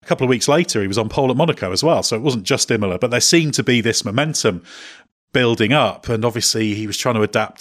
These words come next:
to, da-, adapt the car to suit him. Obviously, Hill had liked quite a soft car. He wasn't so keen on that. He was struggling with understeer, so it just felt like you had this driver who had great potential, had just had a bit of a false start. And sometimes that happens, doesn't it?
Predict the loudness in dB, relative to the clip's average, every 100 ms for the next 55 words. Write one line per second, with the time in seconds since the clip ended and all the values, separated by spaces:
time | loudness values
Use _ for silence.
0 | 0 2 2 0 -8 -20 -6 -4 -2 -2
1 | -2 -2 0 0 2 2 2 2 0 -2
2 | -2 -2 0 2 2 0 0 -4 0 0
3 | 0 -2 -4 0 2 2 -2 -2 -4 -4
4 | -2 -2 -2 -2 -4 -4 -6 -4 -2 -2
5 | 0 0 0 0 0 -2 0 -2 0 2
6 | 4 2 0 -6 _ _ _ -10 0 0
7 | 2 2 2 2 0 0 0 0 -2 2
8 | 2 4 2 0 0 -2 -2 -2 -4 -4
9 | -2 -4 -2 0 0 -4 -20 -10 -4 -2
10 | 0 0 -2 2 0 2 -2 0 0 0
11 | 0 0 2 0 -2 -2 0 2 0 0
12 | 0 -2 -6 -6 -4 -2 -2 -4